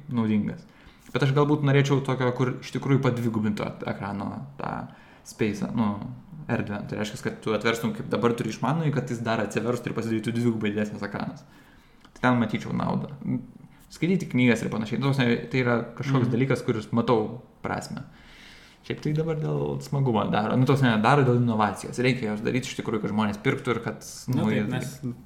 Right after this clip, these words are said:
Speaker 2: daugiau nelabai kažką šiuo metu ir prigalvoja, apart pridėt papildomą kamerą.
Speaker 1: Taip.
Speaker 2: <laughs> Kiek dabar, keturios, e, max, ar daugiau
Speaker 1: Nu,
Speaker 2: yra?
Speaker 1: per, per visas tai šešios tikriausiai, ar penkios? Penkios.
Speaker 2: Nu,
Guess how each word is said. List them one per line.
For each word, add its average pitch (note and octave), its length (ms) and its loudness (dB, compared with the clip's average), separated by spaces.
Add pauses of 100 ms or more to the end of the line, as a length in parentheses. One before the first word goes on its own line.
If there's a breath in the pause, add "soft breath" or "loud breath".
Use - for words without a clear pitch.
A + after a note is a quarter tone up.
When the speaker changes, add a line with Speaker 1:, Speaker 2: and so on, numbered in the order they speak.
(160)
Speaker 2:
daugiau B2 300 0
nelabai A#2+ 340 -4
kažką B2 540 -6
šiuo - 200 -10
metu B2 160 -8
ir B2+ 80 -4
prigalvoja, B2+ 560 -4
apart - 260 -10 (360)
pridėt B2 380 -4 (220)
papildomą B2+ 500 -6
kamerą. B2+ 380 -8 (320)
Speaker 1:
Taip. - 200 -4 (640 loud breath)
Speaker 2:
<laughs> - 0 - (1120 loud breath)
Kiek C3+ 160 6
dabar, A#2+ 220 2
keturios, F3+ 460 0 (200)
e, E3 280 -6
max, D#3+ 440 -8
ar C3+ 180 -4
daugiau B2 300 0
Speaker 1:
Nu, D3+ 80 6
Speaker 2:
yra? C3 280 4
Speaker 1:
per, C#3+ 220 4
per C#3 140 8
visas C3+ 240 0
tai D3+ 100 -2
šešios C#3 420 0
tikriausiai, G#2+ 340 -2
ar - 60 -10
penkios? B2 320 -2
Penkios. C#3+ 340 0
Speaker 2:
Nu, E3+ 140 6